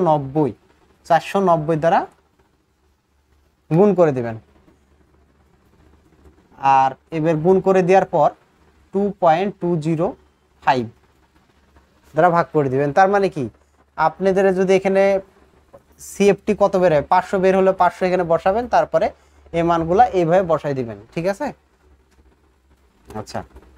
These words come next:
এখন যে রডের ওজনটা বের হবে সেটা হবে তেরোশো অষ্টাশি কেজি, ঠিক আছে? তাহলে আপনারা রডের পরিমাণটাও বের করলেন যে আপনাদের ওই ছাদে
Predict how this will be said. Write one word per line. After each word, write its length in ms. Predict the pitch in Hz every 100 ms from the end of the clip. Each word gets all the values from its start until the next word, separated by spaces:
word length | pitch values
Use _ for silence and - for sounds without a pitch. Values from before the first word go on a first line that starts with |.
| - - - _ _ _ _
এখন 400 | 185 180 202 160 214 - _ _ _ _
যে 60 | 175
রডের 320 | 180 175 175 190
ওজনটা 340 | 175 175 165 170
বের 200 | 160 147
হবে 180 | 139 175
সেটা 300 | 247 160 147 147
হবে 140 | 156 330 _ _ _ _ _ _ -
তেরোশো 420 | 156 143 143 233 349 _ _ _ _ _ _ _ _ _ _ -
অষ্টাশি 500 | 139 - 147 135 226 311 _ _ _ _ _ _ _ _ _
কেজি, 320 | 147 127 113 101 _ - _ _ _ _
ঠিক 140 | - 180
আছে? 140 | 190 311 - _ _ _ -
তাহলে 180 | 175 170
আপনারা 440 | 170 190 180 190 175
রডের 320 | 180 175 185 175
পরিমাণটাও 480 | 185 185 180 180 196
বের 180 | 185 175
করলেন 440 | 180 180 208 233
যে 160 | 175 175
আপনাদের 420 | 147 156 156 214 - _ _ _ _ _ _ _ -
ওই 160 | 165 170
ছাদে 440 | - 156 160 294